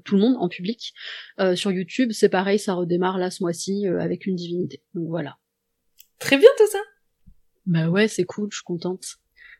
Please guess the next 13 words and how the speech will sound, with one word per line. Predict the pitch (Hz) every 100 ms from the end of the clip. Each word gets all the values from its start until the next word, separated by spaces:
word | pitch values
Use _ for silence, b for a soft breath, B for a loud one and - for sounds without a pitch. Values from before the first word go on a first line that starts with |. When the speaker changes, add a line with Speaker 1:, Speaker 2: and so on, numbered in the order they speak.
| _
Speaker 1:
Ça | - 170
redémarre | 175 185 180 175
bien | 180
en | 180
deux |
mille | 170 170
vingt-trois. | 175 165 175 185 -
Speaker 2:
Parfait. | 202 180 - 160 226
Speaker 1:
Et |
vous, | 240
ma | 277
bonne | 247 226
dame, | 226 240 247